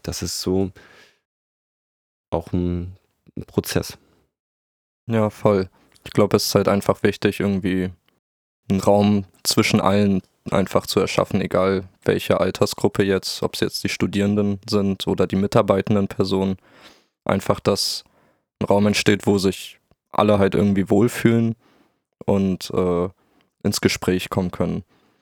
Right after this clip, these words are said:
Speaker 2: Ich glaub, so kann man das ganz gut zusammenfassen. Hast,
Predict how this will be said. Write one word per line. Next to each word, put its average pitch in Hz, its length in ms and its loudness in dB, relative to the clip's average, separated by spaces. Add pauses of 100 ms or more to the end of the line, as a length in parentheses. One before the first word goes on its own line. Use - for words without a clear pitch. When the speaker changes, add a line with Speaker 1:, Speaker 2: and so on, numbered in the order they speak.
(840)
Speaker 2:
Ich - 80 -20
glaub, - 180 -4
so 92 100 -4
kann 92 180 -2
man 90 180 -2
das - 160 -8
ganz 92 240 -4
gut - 320 -8 (520)
zusammenfassen. 92 880 -4 (680)
Hast, - 140 -16